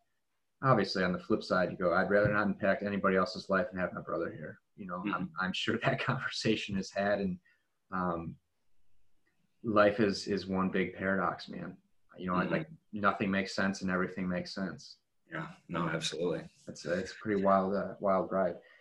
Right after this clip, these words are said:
Speaker 2: Yeah.
Speaker 1: Um, I wanna try and, I'm gonna try and shift this without giving it up. Did you feel anger? And then how did you cope with your anger? And also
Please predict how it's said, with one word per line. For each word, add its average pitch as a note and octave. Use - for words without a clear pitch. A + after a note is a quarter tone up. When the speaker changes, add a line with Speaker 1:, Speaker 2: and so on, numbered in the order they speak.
Speaker 2:
Yeah. D#3+
Speaker 1:
Um, A2+
I B2
wanna C#3+
try C#3
and, A#2+
I'm G#2+
gonna G2
try F#2+
and F2+
shift -
this F#2+
without G2+
giving G2+
it F2+
up. G2
Did A#2+
you C#3
feel D3+
anger? A#2+
And A2
then A2
how C3
did B2
you A#2
cope F3+
with -
your A#2
anger? G2
And A2+
also A#2